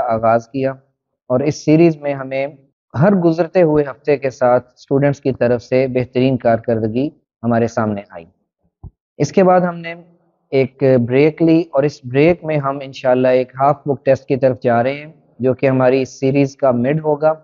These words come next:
और उसमें previous जितना syllabus हम series में cover कर चुके हैं, revise करवा चुके हैं, prepare करवा चुके हैं, वो इंशाल्लाह इस half book test में शामिल किया जाएगा। और इस test के बाद इंशाल्लाह हम अपने इन्हीं इम्तिहानात का सिलसिला अच्छे अंदाज से जारी रखेंगे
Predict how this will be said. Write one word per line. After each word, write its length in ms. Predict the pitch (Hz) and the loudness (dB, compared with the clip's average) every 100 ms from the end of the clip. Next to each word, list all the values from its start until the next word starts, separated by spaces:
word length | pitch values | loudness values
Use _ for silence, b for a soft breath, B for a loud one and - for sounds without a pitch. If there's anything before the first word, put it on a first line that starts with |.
| _ _ - | _ _ -2
और 100 | 135 | 0
उसमें 220 | 156 165 | 0 0
previous 360 | 156 156 156 160 | 2 2 2 0
जितना 240 | 147 - 185 | -2 -2 -4
syllabus 440 | - 143 147 143 | 0 2 2 -2
हम 140 | 143 139 | -6 -8
series 420 | - 131 139 131 135 | -2 0 0 -4 -6
में 280 | 135 135 151 - | -6 -6 -10 -4
cover 240 | 127 131 | 0 2
कर 180 | - 151 | 2 0
चुके 320 | 151 135 120 | 0 -4 -2
हैं, 220 | 131 131 127 | -2 -2 -2
revise 300 | 120 123 127 | 0 0 0
करवा 280 | 139 131 123 | -2 0 0
चुके 300 | 123 127 131 | 0 -8 -6
हैं, 180 | 131 123 | -4 -4
prepare 400 | - 117 131 127 | -6 -2 -2 0
करवा 300 | 131 123 120 | 0 0 0
चुके 260 | 120 120 | -4 -8
हैं, 160 | 135 139 139 _ _ _ | -6 -6 -10 _ _ _
वो 100 | 143 | 0
इंशाल्लाह 420 | 143 131 131 135 131 | 2 2 0 2 0
इस 120 | 131 - | -4 -4
half 200 | 123 120 | -2 -2
book 140 | 131 120 | -4 -4
test 240 | 117 113 - | -2 -4 -4
में 200 | 127 135 | -8 -8
शामिल 340 | - 110 117 | -6 -2 -2
किया 240 | 120 139 139 | 0 0 2
जाएगा। 380 | 151 147 151 147 _ _ _ _ - | 0 0 -2 -4 _ _ _ _ -2
और 160 | 139 | 0
इस 200 | 156 202 - | 0 0 2
test 260 | 165 - | 0 0
के 100 | 165 | 0
बाद 220 | 147 151 | 2 2
इंशाल्लाह 520 | 135 135 - 131 135 131 | 0 -8 -2 0 0 -4
हम 100 | 127 | -8
अपने 280 | 123 131 135 | -12 -10 -10
इन्हीं 240 | 135 143 143 | -6 -4 -2
इम्तिहानात 640 | 131 120 127 123 123 123 | -4 -6 -6 -6 -8 -6
का 80 | 143 | -4
सिलसिला 480 | 127 127 123 131 131 | -2 -2 -2 2 2
अच्छे 220 | 127 - | 2 -2
अंदाज 280 | 139 120 120 | -2 0 -2
से 160 | - 120 | -4 -6
जारी 300 | 117 117 147 | -2 0 0
रखेंगे 520 | 151 151 156 156 156 | -4 -8 -6 -2 -4